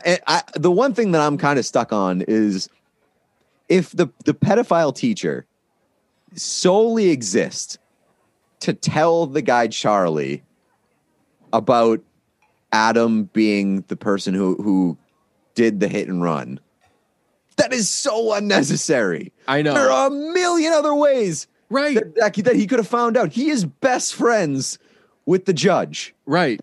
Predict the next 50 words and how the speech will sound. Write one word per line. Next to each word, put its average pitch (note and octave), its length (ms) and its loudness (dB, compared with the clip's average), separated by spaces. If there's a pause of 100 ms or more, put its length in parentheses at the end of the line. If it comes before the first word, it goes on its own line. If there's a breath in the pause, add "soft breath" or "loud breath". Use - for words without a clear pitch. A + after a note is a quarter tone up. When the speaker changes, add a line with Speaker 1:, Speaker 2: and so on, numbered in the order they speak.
(100)
Speaker 1:
A A3+ 60 2
million B3 720 0
other G#3 260 2
ways F3 400 2
that D#3 120 0
he D#3 120 -2
could F3 140 0
have D3 100 0
found C3+ 320 2
out. E2+ 260 0
Speaker 2:
He A3 200 0
is G#3 120 0
incredibly F#3 600 0
connected D3 500 -4
to C#3 120 -2
this A#2+ 200 0
story. - 180 -2
Speaker 1:
Exactly, C3 840 0
yes. - 520 -2 (220 loud breath)
So D#3+ 240 2
if D#3+ 200 -2
that D#3 240 4
is F#3 160 0
her D#3 340 2
only B2 400 0
purpose, A2 600 -2
which C#3 200 0
it C3 120 -4
seems A2 760 0 (420 soft breath)
like A2+ 160 0
her E3 300 0
only F#3+ 340 2
purpose D3+ 460 0
in A2+ 60 -2
the G#2+ 60 0
story F2+ 500 0 (280 soft breath)
was A#2+ 240 0
to A#2+ 120 -8
deliver B2 420 2
the A#2+ 80 0
news A2+ 300 2
that G#2 120 0
she A2+ 160 -2
delivered F#2+ 340 0
at E2+ 120 0
the F#2 100 2
end F2 100 2
of E2+ 120 -2
last E2 320 2
episode. - 500 -4